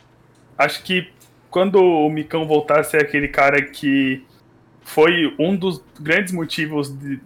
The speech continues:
é, desse quinteto ter, ter chego na final lá do, é, segundo split, e tem uns, tipo assim, sem sombra de dúvidas que é um dos caras, tipo, que é líder desse time,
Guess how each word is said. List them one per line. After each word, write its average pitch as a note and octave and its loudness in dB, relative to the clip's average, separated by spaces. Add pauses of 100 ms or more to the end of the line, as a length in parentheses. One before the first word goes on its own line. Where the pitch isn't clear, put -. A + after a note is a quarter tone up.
(160)
é, C3 0
desse C3+ -4
quinteto C#3 -2
ter, C#3+ -6 (420)
ter C#3 -4
chego C3+ -2
na C3 -2
final C3 -2
lá C3 0
do, B2 -4 (140)
é, A#2+ -10 (460)
segundo D3 -4
split, C3 -6 (640)
e C3 -2 (280)
tem D#3 -2
uns, - -10 (220)
tipo - -14
assim, C#3+ -6
sem E3 -6
sombra E3+ -4
de C#3 -12
dúvidas D#3 0
que D3 0
é D3 4
um E3 0
dos D#3+ -10
caras, D3+ 0
tipo, - -12
que D3 -4
é D3 2
líder D3+ -2
desse D3+ -2
time, D3 -6